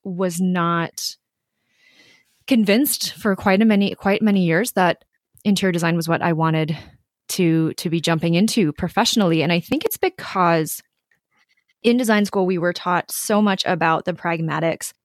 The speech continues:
And I'm really interested in, uh, looking at design, I should say, from a holistic perspective and thinking about how are we, how are we thinking about our spaces? How are our spaces helping us grow and thrive and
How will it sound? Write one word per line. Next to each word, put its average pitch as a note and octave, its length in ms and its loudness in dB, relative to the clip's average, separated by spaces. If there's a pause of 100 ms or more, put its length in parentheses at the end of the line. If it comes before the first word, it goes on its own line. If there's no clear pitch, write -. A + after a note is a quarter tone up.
(360)
And F3 280 2
I'm F#3 160 0
really G#3+ 260 2
interested E3+ 880 -2 (160)
in, E3 520 0 (960)
uh, - 60 2
looking G3 260 2
at G3 100 0
design, E3+ 240 2
I E3 60 0
should E3+ 180 -6
say, F3 100 -4
from E3+ 280 -4
a F3+ 60 -4
holistic D#3+ 600 -4
perspective - 800 -4 (460)
and F3 320 2
thinking G#3 320 0
about E3+ 220 2
how A3 360 2
are F3+ 380 2
we, E3 520 -4 (560)
how - 220 0
are C4 80 4
we A3+ 80 2
thinking A3+ 400 2
about E3 180 4
our D#3+ 80 0
spaces? E3 400 -6
How F#3 220 0
are G#3 60 2
our G3+ 80 2
spaces E3+ 400 -2
helping F3 500 0
us E3 180 0
grow D#3+ 580 2
and D#3+ 460 -2 (160)
thrive E3 720 0
and D#3+ 480 0